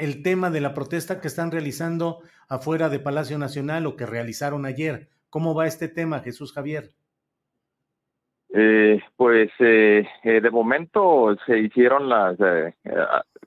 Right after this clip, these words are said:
Speaker 2: ayer nos recibió la, la titular de Atención Ciudadana ahí en Palacio Nacional.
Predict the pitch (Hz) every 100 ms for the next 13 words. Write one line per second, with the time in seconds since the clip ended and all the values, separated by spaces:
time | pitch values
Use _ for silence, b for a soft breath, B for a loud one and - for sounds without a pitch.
0 | - - 98 110 117 123 127 120 107 117
1 | 107 113 123 120 95 87 87 - 107 101
2 | 101 104 101 104 110 120 113 101 95 113
3 | 107 110 101 113 117 107 110 110 117 117
4 | 117 107 98 107 143